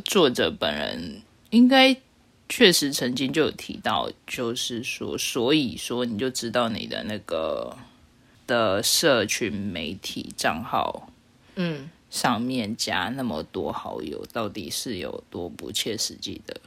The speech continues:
Speaker 1: 事情。就加到后来，你根本就不知道你加的是怎么样的人。
Speaker 2: 嗯，对啊，真的。其实我光看我自己 LINE 好友里面，就是已经有几百个人了啦。
Speaker 1: 啊，是哦。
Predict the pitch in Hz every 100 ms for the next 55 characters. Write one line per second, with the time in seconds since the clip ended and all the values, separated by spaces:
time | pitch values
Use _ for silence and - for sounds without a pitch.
0 | - _ - - 73 - - - _ -
1 | 165 - 160 160 160 123 - - 120 104
2 | - - - - - 127 - - 117 131
3 | 104 123 120 151 151 - _ _ _ 185
4 | 190 185 196 196 - 151 143 135 147 -
5 | 123 131 98 - 92 _ _ _ _ -
6 | 311 254 151 170 226 254 269 294 190 143
7 | 143 214 196 151 175 170 135 139 147 156
8 | 143 135 - 160 156 151 139 - 147 104
9 | - - - 151 160 160 120 101 95 -
10 | - - 50 50 - - - - 180 175
11 | 233 131